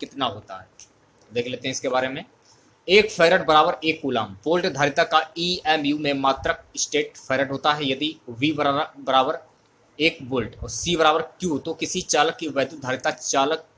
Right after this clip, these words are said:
को दी गई आवेश की वह मात्रा है जो चालक के विभव में एक वोल्ट का परिवर्तन कर दे। वैद्युत धारिता का, धारिता एक अदिश राशि है, ये आपको ध्यान रखना कि वैद्युत धारिता एक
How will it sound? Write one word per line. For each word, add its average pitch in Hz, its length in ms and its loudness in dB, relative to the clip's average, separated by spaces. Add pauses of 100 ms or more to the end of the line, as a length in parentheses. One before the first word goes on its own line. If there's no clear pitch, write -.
(100)
को 160 240 -4
दी 135 260 -2
गई 156 220 4
आवेश 139 420 0
की 151 100 -14
वह 135 280 0
मात्रा 147 380 0
है 156 220 -4 (600)
जो 175 240 2
चालक 180 460 6
के 185 120 2
विभव 156 300 6
में 165 140 0
एक 170 300 -2
वोल्ट 151 380 2
का 147 180 4 (720)
परिवर्तन 151 520 2
कर 147 180 0
दे। 151 160 2 (280)
वैद्युत 143 320 2
धारिता 131 400 -2
का, 160 120 -6
धारिता - 720 -6
एक 160 240 -6
अदिश 139 300 0
राशि 123 260 -2
है, 113 60 -8
ये 120 120 -4
आपको 135 240 0
ध्यान 120 280 -8
रखना 113 240 -16
कि 147 60 -8
वैद्युत 123 300 -4
धारिता 135 340 -2
एक 165 240 -10